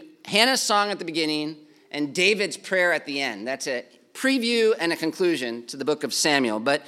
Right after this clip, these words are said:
Hannah's prayer, she prays in First Samuel two, verse ten, "Those who contend with the Lord shall be shattered.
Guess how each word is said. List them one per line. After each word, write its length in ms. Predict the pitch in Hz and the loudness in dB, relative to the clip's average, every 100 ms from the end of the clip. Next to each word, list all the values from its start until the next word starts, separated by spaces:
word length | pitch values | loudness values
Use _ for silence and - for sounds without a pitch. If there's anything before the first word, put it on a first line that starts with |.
| - - - - | -18 -20 -20 -10
Hannah's 400 | - 226 294 254 | 4 6 6 4
prayer, 480 | - 233 226 139 127 | 0 4 6 6 2
she 300 | - - 269 | -2 -2 -2
prays 460 | - 190 165 160 156 | 0 4 4 4 0
in 280 | 160 160 160 | 0 0 0
First 280 | 208 214 233 | 0 2 4
Samuel 320 | 220 208 185 | 4 4 0
two, 280 | - 190 160 | 0 0 0
verse 300 | 147 165 - | 0 -2 -2
ten, 380 | 156 135 120 - - _ _ _ _ _ - | 0 2 0 -6 -20 _ _ _ _ _ -6
"Those 400 | 131 208 285 - | 4 8 8 6
who 100 | 294 | 2
contend 580 | 294 208 - 233 233 226 | 4 2 4 4 6 4
with 140 | 196 | 4
the 60 | 180 | 4
Lord 300 | 185 190 180 | 6 6 4
shall 320 | - 196 202 | 6 8 8
be 120 | 233 | 8
shattered. 600 | 233 - 160 135 123 147 | 4 6 6 6 2 -2